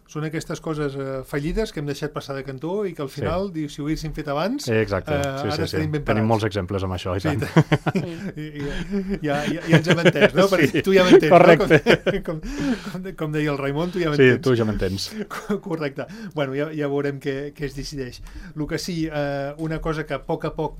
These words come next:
Speaker 1: va agafant, eh, consciència dintre de la, la ciutadania...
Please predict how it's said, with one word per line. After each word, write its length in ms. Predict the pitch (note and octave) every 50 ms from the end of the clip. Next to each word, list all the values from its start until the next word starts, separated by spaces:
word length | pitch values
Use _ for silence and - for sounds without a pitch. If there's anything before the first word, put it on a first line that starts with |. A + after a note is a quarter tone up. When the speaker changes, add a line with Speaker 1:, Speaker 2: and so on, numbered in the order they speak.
| C3
Speaker 1:
va 60 | C#3 C3+
agafant, 520 | C3+ C#3 C#3 - C#3+ C3+ C3+ C3+ C3 C3
eh, 340 | C3 B2+ B2 B2 B2 B2 A#2+ -
consciència 540 | - C#3 C3 - - D3 C#3 A#2+ - C3+
dintre 320 | B2+ C3 B2+ B2 - B2+ B2+
de 180 | B2 B2+ B2
la, 340 | B2+ B2 B2+ B2+ B2+ B2 B2 B2+
la 100 | B2+ A2+
ciutadania... 720 | - C#3+ - - C3 C3+ C#3 D3 E3 F3 F#3 G3 G3+